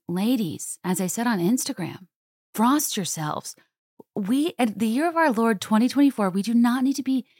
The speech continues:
eating popcorn out of the same bucket our children puke in.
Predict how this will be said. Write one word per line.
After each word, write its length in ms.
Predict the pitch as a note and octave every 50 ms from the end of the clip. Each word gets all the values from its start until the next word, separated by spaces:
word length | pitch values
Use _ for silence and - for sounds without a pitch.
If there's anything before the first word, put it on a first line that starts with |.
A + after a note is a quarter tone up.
| _ _ -
eating 280 | G3+ A3+ A#3+ C4 C4+ B3
popcorn 680 | - G3+ A#3 B3 B3 - - - D#3+ C#3+ C3+ C3 C#3 - _ _ - - -
out 100 | F#3 G3+
of 60 | F3
the 60 | F3
same 300 | - - B3 B3 B3 B3+
bucket 440 | A#3 C#4+ C4+ C4 - E3 C#3 D3 - _ _ _ _ - -
our 80 | F#3 -
children 540 | - - B3+ B3 - - B3 B3 A#3+ A3+ - _ _ _ _ _
puke 300 | - - - E4 D#4+ -
in. 220 | - D#3 C#3 C3+